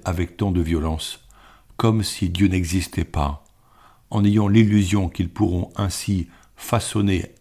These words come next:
un avenir de bonheur pour leurs enfants et une protection pour leur famille ? Folie que tout ceci. Il faut apprendre à voir en tout homme un frère à découvrir et à aimer. Cependant,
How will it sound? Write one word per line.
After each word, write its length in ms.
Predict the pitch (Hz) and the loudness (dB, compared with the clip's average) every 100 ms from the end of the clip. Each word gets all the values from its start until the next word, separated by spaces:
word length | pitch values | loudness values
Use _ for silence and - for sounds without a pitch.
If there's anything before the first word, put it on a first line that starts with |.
| - | -4
un 160 | 98 | -2
avenir 400 | 92 87 107 104 | 0 0 0 0
de 120 | 87 | 0
bonheur 500 | 82 87 104 104 92 | 0 2 2 0 -4
pour 140 | - - | -6 -6
leurs 300 | 82 82 82 | -6 -6 -4
enfants 480 | 82 - 113 120 - - - - _ - | -6 -4 -2 -2 -6 -20 -20 -20 _ -4
et 80 | 92 | -2
une 160 | 85 | -2
protection 500 | - 92 92 85 104 | -4 -2 -2 -2 -4
pour 140 | 95 101 | -2 -4
leur 180 | 90 | -4
famille ? 460 | - 101 104 107 104 104 _ - _ _ _ _ _ _ _ _ | 2 2 4 0 -2 -10 _ -20 _ _ _ _ _ _ _ _
Folie 600 | - - 117 107 98 87 | -20 -2 2 4 4 0
que 120 | - - | -4 -6
tout 220 | - 87 | -4 -8
ceci. 500 | - 87 - 87 78 _ _ _ _ _ _ _ _ _ - | -6 -6 -6 -10 -12 _ _ _ _ _ _ _ _ _ -4
Il 120 | 139 | -2
faut 240 | 98 113 95 | 0 0 0
apprendre 520 | 87 - 95 85 - | -4 -2 -2 -2 -4
à 100 | - | -6
voir 260 | 90 95 85 | -2 0 0
en 80 | 82 | -4
tout 320 | - 101 95 | -6 -6 -4
homme 200 | 87 78 - | -4 -4 -6
un 120 | 92 | -8
frère 360 | 82 - 98 85 | -6 -4 -4 -2
à 120 | 82 | -4
découvrir 720 | 80 87 - 82 80 82 - - | -2 -4 -4 -4 -2 -2 -4 -12
et 100 | - | -8
à 100 | 76 | -4
aimer. 380 | 82 82 78 76 _ _ _ _ _ _ _ _ _ _ _ _ - | -4 -2 -4 -8 _ _ _ _ _ _ _ _ _ _ _ _ -20
Cependant, 800 | - 95 95 92 98 104 95 - | -6 -4 -2 0 2 2 0 -6